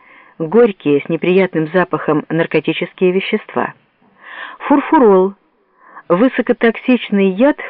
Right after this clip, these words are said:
парализующий дыхание и сердечную деятельность. Сивушные масла — это высокомолекулярные спирты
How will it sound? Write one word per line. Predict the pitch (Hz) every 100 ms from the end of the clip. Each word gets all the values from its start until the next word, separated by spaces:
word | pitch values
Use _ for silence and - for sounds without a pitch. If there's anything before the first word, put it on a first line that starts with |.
| -
парализующий | 180 175 175 214 208 - 185
дыхание | 151 185 - 285 214 143 139 - _ _ _ -
и | 277 -
сердечную | 254 214 240 - 226
деятельность. | 180 143 131 - 135 - - - _ _ _ _ _ _ -
Сивушные | - 233 247 - 233
масла — | 220 226 - 285 311 - - - -
это | 233 - 226 214
высокомолекулярные | - 185 220 247 226 208 208 - 208 196 190 180 180
спирты | - 190 190 - 294